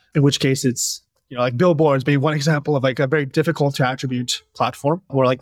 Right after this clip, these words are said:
out of home, like, advertising. So it's a combination of R O I, attribution, like, the ability to attribute, and then the time frame of the R O I. That all kind of goes into the mix of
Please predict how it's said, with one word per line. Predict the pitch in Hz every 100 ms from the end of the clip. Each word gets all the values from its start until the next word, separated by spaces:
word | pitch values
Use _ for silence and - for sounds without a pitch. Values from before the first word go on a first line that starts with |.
| -
out | 139
of | 120
home, | - 131
like, | 120 127 127
advertising. | 120 123 123 113 160 - _ _
So | - 190 165 151 -
it's | 160 143 - - _ -
a | 160
combination | 185 185 165 160 156
of | 135
R | 143
O | 170
I, | 175 175 170
attribution, | 139 - 170 165 175 160
like, | 139 -
the |
ability | 135 160 160
to | 147
attribute, | 143 160 147 143 139 - - _ 139
and | 127
then | 135 131 135
the | 131
time | - 147
frame | - 143 123 127
of | 123
the | 123
R | 120 120
O |
I. | 120 120 123 _ -
That | 123 127
all | 131 131
kind | 143
of |
goes | 131 127
into | 120 123
the | 120
mix | 120 -
of | 120